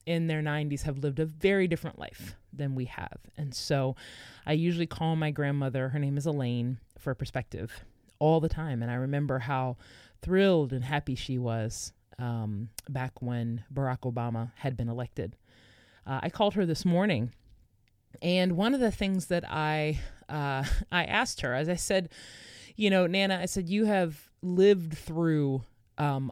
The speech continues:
lots of different presidents. Uh, <laughs> you have lived through lots of different administration and ways of the world." You know, my grandmother, uh, lived through segregation. My,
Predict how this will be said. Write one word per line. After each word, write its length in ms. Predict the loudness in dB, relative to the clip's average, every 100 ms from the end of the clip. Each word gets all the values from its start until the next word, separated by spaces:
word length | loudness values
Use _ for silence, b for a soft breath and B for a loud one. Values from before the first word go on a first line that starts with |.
| -8
lots 760 | -8 0 2 4 2 -2 -6 -4
of 220 | -4 -4
different 420 | -6 -6 -10 -2
presidents. 800 | 4 4 4 0 -2 -6 -6 -6 -8 0
Uh, 220 | 2 4
<laughs> 40 |
you 180 | 6 6
have 220 | 6 0
lived 520 | 0 4 4 4 0 0
through 180 | 2
lots 260 | 4 4 2
of 60 | -2
different 320 | 0 -2 -2
administration 800 | 0 -2 0 2 2 0 -2 -2 -2
and 160 | 0
ways 460 | 2 2 2 2 0
of 120 | -4
the 80 | -2
world." 520 | 0 2 2 0 -4 B B B B -4
You 60 |
know, 40 | -2
my 120 | -2
grandmother, 580 | 0 0 2 2 2 0 -2
uh, 140 | -2
lived 480 | 0 2 2 2 -2
through 320 | 0 2 2
segregation. 960 | 2 2 2 2 2 2 2 0 -6 -6
My, 220 | -4 -4